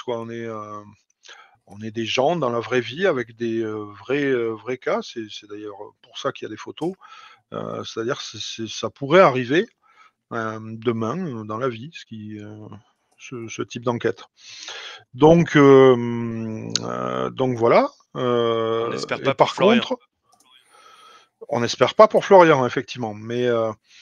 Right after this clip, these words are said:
Speaker 1: euh, oui, on parle actuellement de Cliché Criminel, tu fais bien de le préciser, parce que ça fait un moment qu'on en parle, et que peut-être les gens qui arrivent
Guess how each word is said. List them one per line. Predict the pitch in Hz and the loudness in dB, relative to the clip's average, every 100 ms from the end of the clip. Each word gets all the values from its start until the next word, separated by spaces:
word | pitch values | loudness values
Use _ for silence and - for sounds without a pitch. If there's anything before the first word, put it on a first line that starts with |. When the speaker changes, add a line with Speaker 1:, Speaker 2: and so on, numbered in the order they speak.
| - - - _ _ _ _ _ _ _ _ - | -20 -20 -20 _ _ _ _ _ _ _ _ -8
Speaker 1:
euh, | 123 123 120 117 117 62 62 - 50 - - - - - - - | -4 -2 -2 -2 -4 -6 -8 -10 -10 -10 -12 -14 -14 -14 -14 -14
oui, | - - 156 170 147 | -14 -12 -6 -2 -2
on | 123 | 0
parle | 143 139 | -2 -2
actuellement | - 139 151 | -2 -4 -2
de | 139 | -4
Cliché | - 165 156 | -4 -4 -6
Criminel, | - 139 135 151 | -6 -6 -4 -4
tu | 139 | -6
fais | - | -8
bien | 120 151 | -6 -4
de | 143 | -4
le | 127 | -4
préciser, | - 170 - 147 190 | -4 -6 -6 -2 -2
parce | 190 | -2
que | - | -6
ça | |
fait | 147 156 | -2 0
un | |
moment | 165 185 208 | 0 0 0
qu'on | 180 | 0
en | 139 127 | -4 2
parle, | 175 196 202 208 170 | 2 4 4 4 2
et | |
que | 139 | -6
peut-être | 135 147 170 - | -14 -8 -8 -6
les | 127 | -6
gens | 139 165 | -6 -4
qui | 147 | -2
arrivent | 123 165 175 | -2 0 0